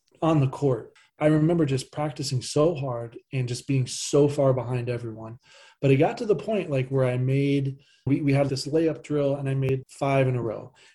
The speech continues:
And the, the, the coach was just like, "All right, how many made one, two, three, four, five?" And my hand stayed up the entire time. And I was the last person kinda standing, and, and no one believed it. And it was just like, "There's no way that Jeff made, like, five layups in a row."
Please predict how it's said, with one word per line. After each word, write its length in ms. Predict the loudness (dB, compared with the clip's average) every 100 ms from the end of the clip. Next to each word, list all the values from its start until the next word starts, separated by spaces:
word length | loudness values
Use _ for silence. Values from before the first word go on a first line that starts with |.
| -2
And 120 | 0
the, 40 |
the, 500 | 0 -2 -2 -4 -8 -12
the 60 |
coach 520 | -6 6 6 6 0 -2
was 140 | -4
just 160 | -4 -2
like, 120 | 2
"All 60 |
right, 200 | 4 2
how 140 | 0 2
many 140 | 4
made 180 | 4 2
one, 380 | 0 0 0 -2
two, 320 | 2 2 2
three, 260 | 0 -2 -2
four, 220 | -2 -2
five?" 240 | 0 0
And 100 | 0
my 100 | -2
hand 280 | 0 0 -2
stayed 240 | -2 -2
up 180 | -2 -6
the 80 | -4
entire 380 | -4 -2 -2 -2
time. 460 | -2 -2 -2 -4 -8 -20 -20 -20 -2
And 160 | 0 4
I 140 | 6
was 160 | 6 6
the 100 | 4
last 340 | 4 2 -4
person 640 | 0 0 0 -2 -2 -4 -6
kinda 240 | -4 -2
standing, 680 | -2 2 2 2 2 0 -2 -8 -20 -4
and, 180 | -4 0
and 220 | 2 6
no 120 | 6
one 180 | 6 4
believed 400 | 2 -2 -4 -6
it. 120 | -12 _
And 280 | -4 0 2
it 80 | 2
was 180 | 0 -4
just 140 | -4
like, 220 | -4 -6 -10
"There's 280 | 0 2 4
no 120 | 4
way 260 | 4 4
that 140 | 2 -2
Jeff 260 | -4 -4
made, 220 | -2 -2 -2
like, 140 | -6
five 280 | -4 -2 -2
layups 340 | -2 -2 -6
in 80 | -8
a 60 | -8
row." 260 | -10 -12